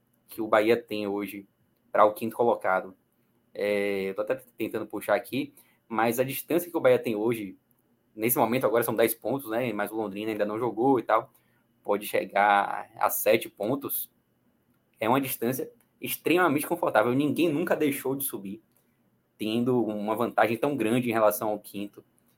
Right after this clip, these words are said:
nessa vigésima nona rodada. É, o Vila Nova de dois mil e oito, ele era o segundo lugar,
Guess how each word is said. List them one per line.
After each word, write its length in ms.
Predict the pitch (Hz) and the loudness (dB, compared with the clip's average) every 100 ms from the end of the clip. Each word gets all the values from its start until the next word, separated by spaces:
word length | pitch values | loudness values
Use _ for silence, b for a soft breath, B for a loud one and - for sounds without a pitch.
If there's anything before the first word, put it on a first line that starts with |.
| _ | _
nessa 180 | 104 113 | -6 -2
vigésima 420 | 104 104 107 110 | -2 4 4 4
nona 240 | 104 107 107 | 0 0 2
rodada. 480 | 104 95 98 101 - - _ _ _ - | 2 2 -2 -6 -12 -18 _ _ _ 0
É, 320 | 107 104 104 | 6 6 6
o 120 | 104 | 6
Vila 160 | 127 123 | 6 8
Nova 180 | 127 | 8
de 60 | 143 | 6
dois 120 | 127 | 2
mil 120 | 135 | 2
e 20 | 117 | 2
oito, 140 | 131 | 2
ele 100 | 131 | 4
era 100 | 127 | 4
o 60 | 123 | 2
segundo 320 | 143 120 131 | -2 -2 -2
lugar, 500 | 131 104 123 131 | 0 4 6 4